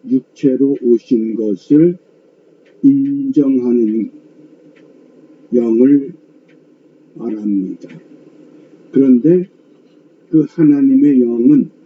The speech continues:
어떻게 우리가 알 수 있느냐? 진리의 영으로 우리가 확인할 수 있고, 진리의 영에 반대되는 것을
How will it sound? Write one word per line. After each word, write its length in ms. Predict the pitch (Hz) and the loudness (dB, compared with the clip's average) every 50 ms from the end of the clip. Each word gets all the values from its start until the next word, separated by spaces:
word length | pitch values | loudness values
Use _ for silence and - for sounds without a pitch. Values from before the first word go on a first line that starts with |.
| - _ _ _ _ _ _ - - _ _ _ _ _ _ _ _ _ _ _ _ _ _ _ _ _ - _ - | -20 _ _ _ _ _ _ -20 -20 _ _ _ _ _ _ _ _ _ _ _ _ _ _ _ _ _ -20 _ -4
어떻게 520 | 135 135 - - - 135 127 - - 147 147 | -4 -4 -2 0 0 0 0 0 0 2 2
우리가 580 | 131 117 123 117 123 120 110 127 127 123 113 - | 2 2 0 0 -2 -2 -2 -2 -2 -4 -4 -6
알 200 | 110 120 117 110 | -2 -2 -2 -2
수 220 | - - - 131 120 | -2 0 2 2 4
있느냐? 680 | 113 110 107 110 104 104 107 120 135 151 165 175 175 - _ - - - _ _ _ - | 4 2 2 0 0 0 0 2 2 2 2 0 -2 -6 _ -20 -20 -20 _ _ _ -20
진리의 880 | - - - 139 131 285 277 139 143 147 147 139 139 147 156 156 143 127 | -10 -2 -2 0 2 2 2 2 4 4 4 4 4 4 4 4 4 2
영으로 560 | 123 117 120 117 110 110 110 113 117 117 104 - _ - _ - - - - - - | 2 0 -2 -4 -4 -4 -4 -4 -6 -8 -8 -12 _ -20 _ -20 -20 -20 -18 -8 -6
우리가 500 | 120 113 110 104 101 120 131 147 160 160 - - - - - - | -2 -2 -2 -2 0 0 0 0 -2 -4 -10 -20 -20 -20 -14 -4
확인할 540 | - 156 135 123 131 127 120 117 113 110 107 | -2 -2 2 4 4 4 2 2 0 -4 -4
수 260 | - _ - 127 110 | -6 _ -2 0 0
있고, 540 | 104 95 90 - _ - 143 143 131 - - _ _ - - - _ _ _ - - _ _ | 0 0 -4 -10 _ -2 0 0 0 0 -4 _ _ -20 -20 -20 _ _ _ -20 -20 _ _
진리의 800 | - 143 135 135 - 139 135 135 139 139 143 143 147 143 127 120 | -2 0 2 2 2 2 2 2 2 2 2 2 4 4 2 2
영에 560 | 120 117 123 113 117 135 160 160 127 95 - _ _ - _ _ _ _ _ _ _ | 2 0 0 0 2 2 2 2 0 -2 -8 _ _ -20 _ _ _ _ _ _ _
반대되는 1000 | - 120 127 135 139 139 135 135 139 135 127 - 131 127 123 123 120 120 117 | -8 -2 0 0 0 2 0 -2 -2 -4 -2 0 2 2 2 2 0 0 -2
것을 560 | 110 113 110 107 - - - 151 170 185 175 | -2 -4 -6 -6 -6 -2 0 2 2 2 0